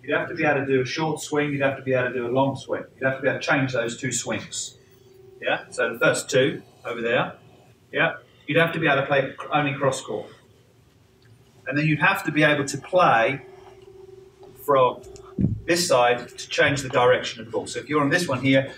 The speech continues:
you would be changing the direction of the ball. Yeah? So these would be the core skills based on what the court's about. So if you can do those things, those are your core, um, focuses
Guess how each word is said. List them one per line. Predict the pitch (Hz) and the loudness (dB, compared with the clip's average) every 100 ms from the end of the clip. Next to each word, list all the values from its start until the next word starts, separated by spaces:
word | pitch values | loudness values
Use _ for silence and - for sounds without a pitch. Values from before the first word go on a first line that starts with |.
| - | -10
you | 131 135 | -2 -2
would | |
be | 127 | -2
changing | 117 147 135 117 | 2 2 2 0
the | |
direction | 123 113 104 - | 2 2 2 -2
of | 110 | -10
the | 107 | -4
ball. | 92 - - _ _ _ _ | -4 -4 -16 _ _ _ _
Yeah? | - 165 | -2 -2
So | - | 0
these | 131 180 | 0 2
would | - | 2
be | 180 | 2
the | 170 - | 2 2
core | - 160 | 4 4
skills | 143 - 226 135 143 - - - - | 4 4 6 6 4 -2 -12 -20 -6
based | - 147 - | 0 0 2
on | 135 | 0
what | 131 135 | 2 0
the | 135 | 0
court's | 127 113 - | 0 0 0
about. | - 113 - - - _ - - _ _ _ _ - _ | 0 0 -2 -10 -20 _ -20 -20 _ _ _ _ -20 _
So | - | -10
if | 127 | -8
you | 175 | -2
can | 190 160 | 0 2
do | 180 208 | 2 4
those | 175 151 - | 4 2 0
things, | - 170 127 135 | 0 2 0 -2
those | 147 156 165 | 2 4 4
are | 151 | 2
your | 139 139 | 0 -2
core, | - 160 151 143 143 - _ _ _ _ - | -2 2 4 4 0 -6 _ _ _ _ -6
um, | 131 127 120 | -2 -2 0
focuses | 160 156 151 - 123 131 - | 2 2 0 -4 -2 -4 -8